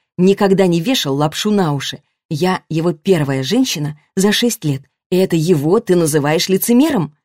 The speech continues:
Я даже не пытаюсь сдерживаться. Взгляни в зеркало, Корбин.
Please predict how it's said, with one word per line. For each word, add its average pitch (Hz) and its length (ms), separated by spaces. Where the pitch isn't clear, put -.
Я 180 260
даже 196 320
не 165 100
пытаюсь 156 460
сдерживаться. 143 720
Взгляни 180 480
в 160 60
зеркало, 143 460
Корбин. 160 480